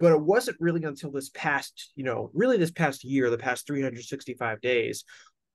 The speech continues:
where I would say, like, it really took off in terms of, you know, I think people were, were into it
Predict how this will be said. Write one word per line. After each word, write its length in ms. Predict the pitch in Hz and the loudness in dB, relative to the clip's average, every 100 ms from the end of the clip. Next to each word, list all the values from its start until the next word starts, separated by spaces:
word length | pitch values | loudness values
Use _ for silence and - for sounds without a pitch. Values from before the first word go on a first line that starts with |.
| _ - | _ 2
where 180 | 151 | 6
I 80 | 151 | 6
would 140 | 139 139 | 6 2
say, 160 | 156 | 0
like, 160 | 135 135 | 0 0
it 80 | 127 139 | -6 -6
really 400 | 165 180 180 170 | 2 4 4 2
took 240 | 175 170 | -2 -4
off 280 | 143 131 - - - | -4 -6 -8 -20 -12
in 140 | 147 | -10
terms 380 | 139 151 143 143 | -2 0 2 2
of, 120 | 127 - _ _ _ - | -2 -2 _ _ _ -2
you 60 | |
know, 80 | 160 | 2
I 100 | 156 | 2
think 180 | 269 190 | 2 -2
people 320 | 208 208 185 | -4 4 6
were, 160 | 147 120 | 6 0
were 220 | 135 156 | 0 2
into 380 | 202 233 - 139 | 2 0 -2 0
it 180 | 127 | 0